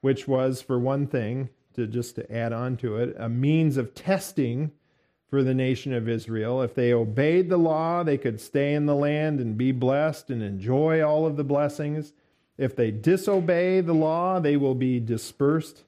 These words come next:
from the land. Uh, that has absolutely nothing to do with the church today and church age believers. We don't have any sort of, uh, command to us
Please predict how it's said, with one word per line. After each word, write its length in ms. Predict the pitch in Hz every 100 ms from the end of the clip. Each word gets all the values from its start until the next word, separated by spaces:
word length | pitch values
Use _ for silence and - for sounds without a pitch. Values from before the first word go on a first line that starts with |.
| _ _ _ _ _ _ _
from 200 | - 147
the 100 | 143
land. 560 | 139 139 143 147 143 - 135
Uh, 140 | 123 143
that 180 | 135 131
has 260 | 123 110 - _ -
absolutely 580 | 196 180 196 190 170
nothing 400 | 156 165 190 240
to 80 | 226
do 260 | 202 196 120
with 280 | 104 120 117 _ _ _ _ -
the 100 | 123
church 540 | - 156 156 - - _ _ _ -
today 440 | 135 131 131 98
and 180 | 92 113
church 340 | - 147 147 117
age 520 | 139 127 127 110 - _ _ _ -
believers. 540 | 120 123 131 104 85 - - - - _ _ _ _ _ _ _ _ _
We 100 | 139
don't 180 | 139 135
have 220 | 135 123
any 340 | 131 135 135 -
sort 280 | - 131 120
of, 240 | 113 104 - _ _ _ _ _ _ -
uh, 440 | 110 104 98 95 95 - _ _ _ _ _ _ _ _ _ _
command 640 | 139 131 131 131 127 113 -
to 200 | 139 127
us 320 | 95 92 -